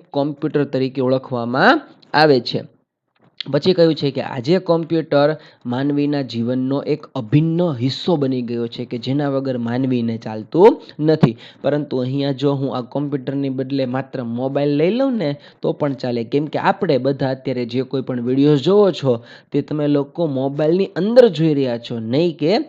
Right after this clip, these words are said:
કોમ્પ્યુટરમાં. પરંતુ જ્યારે હું આ વીડિયો બનાવું છું, તો તે કેમાં બનાવું છું?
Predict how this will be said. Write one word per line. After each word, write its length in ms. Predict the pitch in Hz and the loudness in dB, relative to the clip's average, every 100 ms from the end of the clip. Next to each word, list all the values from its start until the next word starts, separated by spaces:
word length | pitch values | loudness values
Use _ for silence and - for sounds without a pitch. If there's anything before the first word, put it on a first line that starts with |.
| - | -8
કોમ્પ્યુટરમાં. 680 | - 190 180 139 135 123 117 120 | -2 -2 -2 -2 0 -2 -4 -2
પરંતુ 340 | 135 139 135 | -2 -2 -6
જ્યારે 320 | 110 131 135 | -4 -2 -2
હું 160 | 123 135 | -4 -4
આ 60 | 120 | -4
વીડિયો 380 | 110 120 143 135 | -2 2 4 4
બનાવું 420 | 165 208 190 147 | 2 4 4 2
છું, 280 | - 123 113 - - | 0 -4 -4 -12 -10
તો 120 | 127 | -6
તે 140 | 123 139 | -2 -2
કેમાં 280 | 139 180 185 | -2 -4 0
બનાવું 400 | 175 151 139 131 | 0 0 0 -2
છું? 340 | - 196 269 | 0 0 0